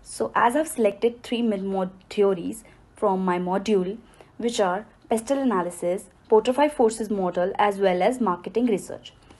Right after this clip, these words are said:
So today I'll give you all the brief information about these three theories. So let's get started with pestle analysis. What is pestle analysis? Pestle analysis stands for political, economical, social, technological,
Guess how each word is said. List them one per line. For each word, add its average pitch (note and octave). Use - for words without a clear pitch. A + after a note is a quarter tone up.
So -
today C4
I'll G#3
give G3
you G3+
all F3+
the G3
brief A#3+
information F#3+
about F3+
these G3+
three G3+
theories. G#3+
So -
let's B3+
get D#4+
started G3
with A#3+
pestle A#3+
analysis. F3
What A3+
is G#4
pestle G3
analysis? E3
Pestle C#4
analysis B3
stands F#3+
for F#3+
political, G#3
economical, A3
social, A3
technological, A3